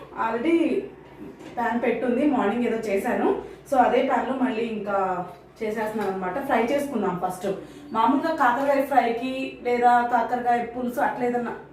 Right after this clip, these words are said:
పులుసు కాదు, కాకరకాయ ఫ్రై ఇంకా కాకరకాయ పచ్చడి అట్లా ఏదైనా చేయాలి అంటే ముందు మజ్జిగలో లేదా చింతపండు వేసి ఉడకబెట్టుకుంటారు. అలా ఉడకబెట్టే పని లేదు, just మనం డైరెక్ట్గా ఆయిల్లో ఫ్రై చేసుకోవడమే.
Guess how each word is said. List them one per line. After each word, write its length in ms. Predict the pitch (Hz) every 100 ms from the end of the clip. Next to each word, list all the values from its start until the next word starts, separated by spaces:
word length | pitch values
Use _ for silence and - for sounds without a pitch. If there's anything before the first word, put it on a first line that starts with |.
| - - 311
పులుసు 200 | 302 370
కాదు, 540 | 294 226 - - - - - -
కాకరకాయ 500 | 254 247 269 269 247
ఫ్రై 200 | 247 247
ఇంకా 360 | 254 240 240 262
కాకరకాయ 520 | 254 233 247 233 240
పచ్చడి 340 | 226 - 247 240
అట్లా 220 | 233 226
ఏదైనా 200 | 220 214
చేయాలి 480 | 220 214 233 233 226
అంటే 380 | 226 392 - - - - - -
ముందు 320 | 262 269 311
మజ్జిగలో 640 | 339 294 240 254 277 285 277
లేదా 220 | 247 269
చింతపండు 540 | 254 254 269 254 240
వేసి 520 | 247 220 - 381 - - - 233
ఉడకబెట్టుకుంటారు. 920 | 247 285 269 214 208 190 196 359 - - - -
అలా 140 | 214 226
ఉడకబెట్టే 480 | 226 240 247 254
పని 280 | 233 202 196
లేదు, 500 | 220 202 262 453 494 - - - 208
just 240 | 208 - 294
మనం 220 | 254 220
డైరెక్ట్గా 440 | 208 208 - 254
ఆయిల్లో 540 | 214 220 226 269 415 453
ఫ్రై 160 | 233 208
చేసుకోవడమే. 640 | 247 247 196 185 180 370